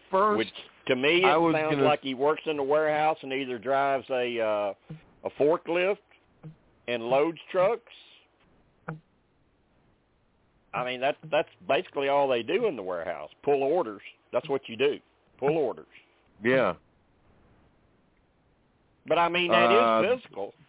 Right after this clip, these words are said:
Speaker 2: That is physical. He's probably in good shape because that is a physical
Speaker 1: Yes.
Speaker 2: job.
Speaker 1: Yeah. Uh, overall, uh,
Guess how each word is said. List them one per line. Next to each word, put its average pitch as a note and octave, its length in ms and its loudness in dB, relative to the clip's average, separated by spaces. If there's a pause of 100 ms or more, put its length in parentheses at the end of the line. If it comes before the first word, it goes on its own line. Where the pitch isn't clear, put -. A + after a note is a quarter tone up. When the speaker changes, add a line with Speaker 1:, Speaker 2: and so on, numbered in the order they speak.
Speaker 2:
That D3+ 180 2
is A#3+ 220 0
physical. E3+ 440 -4
He's A2+ 160 -8
probably F3 420 -2
in B2+ 80 -10
good B2+ 260 -8
shape E3 320 0
because A2+ 260 -8
that C3+ 180 -2
is F3+ 200 -2
a B2+ 100 -2
physical A2+ 460 -6
Speaker 1:
Yes. A2+ 180 2
Speaker 2:
job. - 300 -10 (440)
Speaker 1:
Yeah. F#2 340 -2 (1160)
Uh, A#2+ 340 4
overall, E3+ 1000 2 (520)
uh, C3 840 2